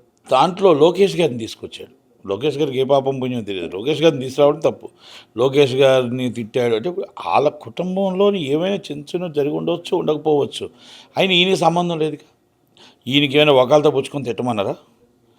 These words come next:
వకాలతో పుచ్చుకొని మాట్లాడమన్నారా? కాదు కదా. వాళ్ళ కుటుంబంలో ఉంటాయి, అన్నదమ్ముల కుటుంబాల్లో చిన్న చిన్న అగాధాలు ఉంటే ఉండొచ్చు, మాట్లాడుకుంటారు, లేకపోతే ఆపుకుంటారు, ఇది బాధపడతారు.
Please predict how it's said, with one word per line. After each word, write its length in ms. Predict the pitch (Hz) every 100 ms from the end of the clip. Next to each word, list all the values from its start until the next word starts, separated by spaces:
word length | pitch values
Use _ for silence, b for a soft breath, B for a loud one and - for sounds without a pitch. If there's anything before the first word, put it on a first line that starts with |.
| b b -
వకాలతో 360 | 117 156 151
పుచ్చుకొని 320 | 143 139 131 107
మాట్లాడమన్నారా? 680 | 110 123 120 104 98 135 - _
కాదు 180 | - 143
కదా. 360 | 131 113 143 - b b b b _
వాళ్ళ 140 | 98
కుటుంబంలో 500 | - 101 139 151 175
ఉంటాయి, 300 | 180 156 170
అన్నదమ్ముల 400 | 127 120 147 156
కుటుంబాల్లో 540 | 139 139 143 147 151 190
చిన్న 240 | 190 139 143
చిన్న 140 | 143
అగాధాలు 380 | 139 127 139 135
ఉంటే 220 | 127 127
ఉండొచ్చు, 480 | 160 156 175 - 113 - _ _ _ _ _ _ -
మాట్లాడుకుంటారు, 640 | 151 156 165 147 151 160 175
లేకపోతే 220 | 165 156
ఆపుకుంటారు, 480 | 143 143 156 151 151
ఇది 120 | 147
బాధపడతారు. 560 | 139 120 104 87 85